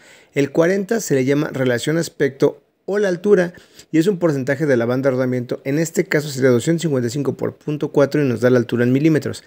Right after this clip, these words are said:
R significa la construcción radial y el diecisiete es el diámetro de la llanta en pulgadas. Noventa y cuatro es el índice de carga y la Y es el rango de velocidad. Es muy recomendable que igualen o superen estos dos últimos datos, pero nunca hacia abajo.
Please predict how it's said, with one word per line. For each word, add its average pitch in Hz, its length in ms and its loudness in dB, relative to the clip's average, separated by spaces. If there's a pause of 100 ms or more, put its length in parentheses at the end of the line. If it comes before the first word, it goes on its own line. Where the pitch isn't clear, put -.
(340)
R 196 260 2
significa 151 460 0
la 139 80 4
construcción 120 480 -2
radial 165 400 4 (140)
y 151 120 4
el 147 80 2
diecisiete 156 640 0
es 160 160 0
el 156 140 2
diámetro 151 420 0
de 123 100 2
la 113 100 2
llanta 131 380 -2 (120)
en 131 140 -6
pulgadas. 123 580 -2 (580)
Noventa 175 320 0
y 185 60 2
cuatro 214 500 2
es 202 240 2
el 175 180 6
índice 180 440 -2
de 117 280 -4
carga 131 520 -4 (260)
y 160 120 -2
la 165 120 0
Y 156 280 2 (120)
es 127 140 -2
el 131 140 4
rango 120 320 0
de 131 80 0
velocidad. 139 360 2 (440)
Es 175 160 4
muy 202 160 4
recomendable 139 580 2
que 127 160 0
igualen 127 560 2
o 151 140 -2
superen 143 640 -4
estos 131 380 0
dos 127 240 2
últimos 151 560 2
datos, 131 320 0
pero 117 240 -2
nunca 127 320 0
hacia 113 140 -4
abajo. 101 260 -8